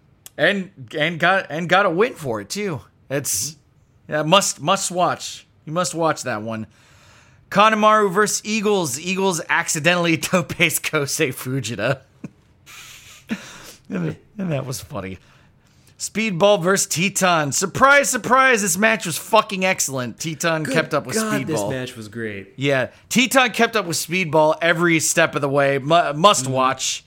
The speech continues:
Speaker 1: Uh,
Speaker 2: The,
Speaker 1: mi-
Speaker 2: the, the best part, the best part, the single, single best part, I think I rewound it three or four times, is when Speedball evades to the outside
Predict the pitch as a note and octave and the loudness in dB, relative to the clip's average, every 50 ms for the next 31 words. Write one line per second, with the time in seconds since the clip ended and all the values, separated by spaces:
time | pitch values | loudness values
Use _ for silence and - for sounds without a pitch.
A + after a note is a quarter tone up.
0 | _ _ _ _ _ _ _ _ _ _ _ C#3 C#3 C3+ C3 C3 A#2 A2 A2 D3 | _ _ _ _ _ _ _ _ _ _ _ -2 0 0 0 -2 -2 -4 -6 -4
1 | D#3 D#3+ F3 G3+ F3 F3 - F3+ F3+ F#3 F3+ F3+ F3 - - D#3+ C#3 C3 B2+ A#2+ | -2 0 2 0 0 -2 -6 -6 -4 -4 -4 -4 -6 -8 -8 -6 -4 -4 -4 -6
2 | - - G3 G3 - G#3 G3+ G3 - - G#2+ G2 A2+ B2+ C#3 - - F3 E3+ D#3+ | -6 -8 -8 -6 -4 -4 -4 -4 -6 -8 -14 -14 -12 -10 -8 -6 -4 -4 -4 -4
3 | D#3 C#3+ B2+ A2+ - - - - - - E3 D3+ B2 G#2 F#2+ G2 F2+ F#2 - G2+ | -4 -6 -6 -8 -12 -14 -12 -10 -8 -6 -6 -6 -6 -8 -8 -10 -12 -12 -12 -14
4 | F#2+ F#2+ G2+ G#2+ - B2 A2 G#2+ G#2+ G#2+ G#2+ G#2+ G#2 G2 F#2+ G2 G#2+ G#2 G2 F#2+ | -12 -12 -12 -12 -10 -10 -8 -8 -8 -8 -8 -10 -10 -12 -14 -16 -16 -14 -14 -14
5 | F#2 - G2 F#2+ F#2 F2+ F2+ F2+ F2 E2 E2+ F#2+ - - _ - _ _ _ _ | -14 -14 -14 -14 -14 -14 -14 -16 -16 -16 -16 -18 -20 -20 _ -20 _ _ _ _
6 | _ _ _ _ _ _ - D3 C#3+ C#3 C3+ D3 C#3 C3+ C3+ C3 C3 C3 B2+ - | _ _ _ _ _ _ -12 -12 -10 -8 -8 -8 -8 -8 -8 -10 -10 -12 -14 -16
7 | _ _ _ _ _ - - - F3 F3 D3+ D#3 C#3+ C3+ C3+ C3 A#2+ - - B2 | _ _ _ _ _ -14 -10 -8 -8 -6 -4 -4 -4 -2 -4 -6 -6 -10 -12 -12
8 | G#2+ A#2 C3+ C3 C3+ B2+ B2+ - - A2+ A2+ G#2 G2 G#2 G#2 G2+ - - - G2+ | -10 -6 -4 -4 -4 -4 -6 -8 -8 -8 -8 -8 -8 -10 -12 -12 -12 -12 -12 -10
9 | F2+ E2+ E2+ E2+ E2+ F2 F#2 | -10 -10 -10 -12 -14 -16 -18